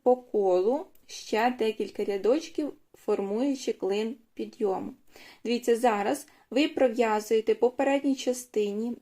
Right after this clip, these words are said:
той рядочок, на якому ви закінчили візерунок. Так, і далі будемо вже переходити на ось цю частину та вив'язувати клин.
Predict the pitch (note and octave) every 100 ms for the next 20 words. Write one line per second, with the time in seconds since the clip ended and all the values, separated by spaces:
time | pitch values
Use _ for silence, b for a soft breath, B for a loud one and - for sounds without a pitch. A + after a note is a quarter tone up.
0 | _ A3+ A#3 G3+ G3 A3 A3+ G#3+ F#3+ -
1 | C#4+ E4 - - G#3+ G#3+ G#3 C4 D4+ C4
2 | G#3 A#3+ B3 - A3 B3 B3 A3 A3 G3
3 | G#3+ A3+ A#3 G#3 F#3 E3 - _ _ _
4 | _ - F3+ F3+ _ B3 B3+ G3 G#3+ A3+
5 | D4 F4 E4+ - G3 A3+ C4 C#4 A#3 A3+
6 | A3 A3 G#3+ G3+ G#3 - A3 G3 F3+ F#3
7 | F#3+ F#3+ - F#3+ F#3 F#3+ - C4+ E4+ F4+
8 | b b b _ G#3 B3+ C#4 G3+ G3 G#3+
9 | A3+ A3 G#3+ G3 - D#3 D#3